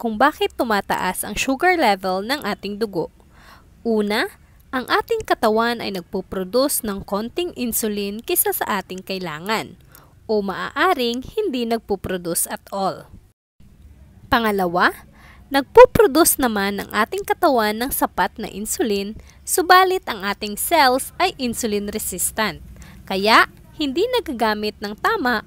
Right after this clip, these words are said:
ang insulin na pinuproduce. Para mas madali niyong maintindihan kung paano ito nangyayari, ito ang ating visuals. Ito ang normal na nangyayari sa ating katawan kapag tayo ay kumakain.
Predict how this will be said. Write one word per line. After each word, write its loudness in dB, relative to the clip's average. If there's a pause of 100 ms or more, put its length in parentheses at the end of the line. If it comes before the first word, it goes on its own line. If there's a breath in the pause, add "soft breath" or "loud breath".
ang -4
insulin -4
na 0
pinuproduce. -4 (1040)
Para 8
mas 2
madali 0
niyong -4
maintindihan -4
kung -4
paano -4
ito -4
nangyayari, 2 (320 soft breath)
ito 4
ang -2
ating -4
visuals. -6 (560)
Ito 4
ang -4
normal 0
na -6
nangyayari 0
sa -2
ating -4
katawan 4
kapag -2
tayo 4
ay -4
kumakain. -4